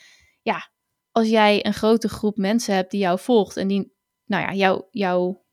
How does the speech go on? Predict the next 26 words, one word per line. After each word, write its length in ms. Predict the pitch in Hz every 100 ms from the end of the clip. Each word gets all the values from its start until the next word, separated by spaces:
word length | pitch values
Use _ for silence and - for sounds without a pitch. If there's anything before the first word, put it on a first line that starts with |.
| _ _ _ _
eh, 360 | 185 - - -
voorbeeld 500 | - 247 233 220 220
wil 140 | 220
volgen 400 | 220 226 220 220
of 100 | 220
naar 140 | 226 165
je 100 | -
opkijkt 600 | 277 269 226 220 233 -
of 140 | 190
die, 300 | - 175 - - - - _ _
die, 260 | 208 190 185
eh, 80 | 180
van 200 | - 190
je, 60 |
graag 280 | - 180 -
van 180 | 196 185
je 80 | 180
wil 120 | 185
leren, 420 | 202 233 220 214
dan 120 | 202
zal 160 | 202 208
dat 120 | 214
misschien 340 | 214 - 208
ook 220 | - 233 240
wel, 420 | 220 226 233 - _ _ _ _ _ _ _ _ _
ehm, 460 | 208 214 202 196